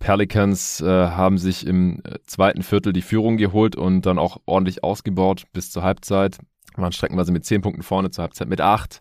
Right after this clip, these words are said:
Äh, die Suns haben dann im dritten Viertel einen, einen Run hingelegt, haben es nicht ganz geschafft, zu Beginn des vierten oder zum Ende des dritten in Führung zu gehen, weil das ist immer ein schöner Gradmesser. Wurde auch heute nochmal eingeblendet im Broadcast. Die Suns sind fünfzig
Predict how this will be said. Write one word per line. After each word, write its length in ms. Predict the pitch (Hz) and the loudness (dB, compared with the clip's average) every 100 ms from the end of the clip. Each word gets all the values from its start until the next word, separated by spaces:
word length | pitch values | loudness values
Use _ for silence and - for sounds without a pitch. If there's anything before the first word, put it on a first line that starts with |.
| _ | _
Äh, 200 | - 87 | -6 -4
die 100 | 78 | -4
Suns 500 | - 90 90 - - - | -2 -2 -2 -6 -12 -6
haben 160 | 98 | -2
dann 140 | 113 95 | 0 0
im 100 | 95 | -2
dritten 300 | 98 - 90 | -2 -2 -4
Viertel 400 | 98 92 90 87 | -4 -4 -4 -4
einen, 320 | - 82 80 | -6 -6 -6
einen 140 | 85 | -2
Run 180 | 87 110 | 0 0
hingelegt, 540 | 113 113 92 101 98 | 0 0 2 0 0
haben 80 | 98 | -4
es 100 | 90 | -4
nicht 200 | 104 - | -6 -2
ganz 280 | 110 127 135 | 0 0 -2
geschafft, 560 | 123 - 113 - - - | -4 0 0 -2 -18 -16
zu 340 | - 101 95 | -8 -6 -4
Beginn 540 | 92 90 98 98 95 - | -4 -2 0 2 0 -4
des 220 | - 92 - | -8 -10 -4
vierten 240 | 98 82 | -4 -4
oder 160 | 82 80 | -6 -6
zum 140 | - | -6
Ende 160 | 85 85 | -6 -6
des 80 | |
dritten 240 | - 95 85 | -6 -6 -6
in 80 | 80 | -2
Führung 320 | 104 104 95 | 0 2 0
zu 120 | 92 | 0
gehen, 300 | 90 92 85 | 2 4 4
weil 180 | 80 80 | 0 0
das 200 | - - | -4 -8
ist 60 | |
immer 180 | 82 80 | -8 -6
ein 20 | |
schöner 220 | - 78 73 | -6 -8 -4
Gradmesser. 640 | 78 82 85 - 85 80 _ | -4 -2 -4 -2 -2 -2 _
Wurde 220 | - 80 | -4 -2
auch 140 | 78 - | 0 -2
heute 180 | 85 80 | -2 -2
nochmal 240 | 80 76 | -4 -2
eingeblendet 640 | 80 85 73 82 82 78 | -2 -2 0 0 0 -2
im 460 | - 80 78 78 76 - | -4 -6 -4 -6 -8 -6
Broadcast. 580 | 85 82 - 82 - | -2 -2 -2 -6 -4
Die 40 | 80 | -4
Suns 320 | - 85 - | -2 -2 0
sind 220 | 82 76 _ | -4 -4 _
fünfzig 1000 | - - 151 156 - - 120 107 - - | -14 0 2 2 -4 -2 2 2 0 -14